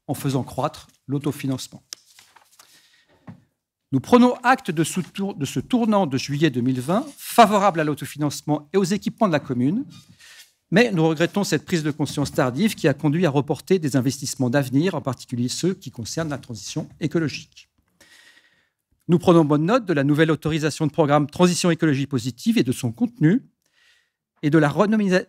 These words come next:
renomination, pardon, de la première ligne du tableau annexé au rapport, amélioration de la performance du patrimoine, qui constitue le poste le plus important avec plusieurs dizaines de millions d'euros.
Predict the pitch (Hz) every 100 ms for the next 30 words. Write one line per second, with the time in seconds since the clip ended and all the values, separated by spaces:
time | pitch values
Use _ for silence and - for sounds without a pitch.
0 | - - 233 226 190 165 - 240 - 156
1 | 220 160 - 202 196 180 180 147 165 151
2 | 165 147 143 - 147 117 117 165 208 -
3 | 196 214 196 170 151 165 143 131 - 131
4 | 135 - 120 113 - 107 120 190 196 -
5 | _ - - 165 156 143 202 151 175 196
6 | - 156 151 175 170 175 - 180 247 143
7 | 170 - 170 175 147 135 175 127 139 156
8 | 190 151 139